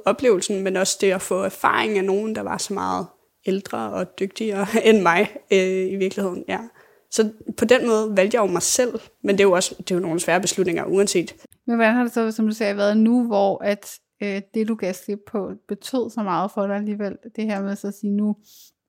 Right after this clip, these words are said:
Speaker 2: nu er jeg faktisk nødt til at vælge mig selv, og jeg kan faktisk ikke give jer et klart svar, om hvornår jeg er tilbage, om, om jeg overhovedet er tilbage." Så sådan, hvad var det,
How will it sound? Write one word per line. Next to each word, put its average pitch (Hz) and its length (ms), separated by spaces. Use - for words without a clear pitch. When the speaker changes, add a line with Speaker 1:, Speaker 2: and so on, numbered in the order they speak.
Speaker 2:
nu 233 40
er - 20
jeg 208 80
faktisk 202 240
nødt 208 120
til 214 80
at 196 80
vælge 190 160
mig 190 180
selv, 208 240
og 208 160
jeg 208 160
kan 208 100
faktisk 214 240
ikke 220 120
give 220 140
jer 208 140
et 185 60
klart - 340
svar, 196 220
om 196 80
hvornår 202 220
jeg 185 80
er 196 40
tilbage, 190 440
om, 185 140
om 180 180
jeg 165 80
overhovedet 190 300
er 170 120
tilbage." 190 500
Så 208 140
sådan, 208 140
hvad 202 160
var 214 100
det, 226 220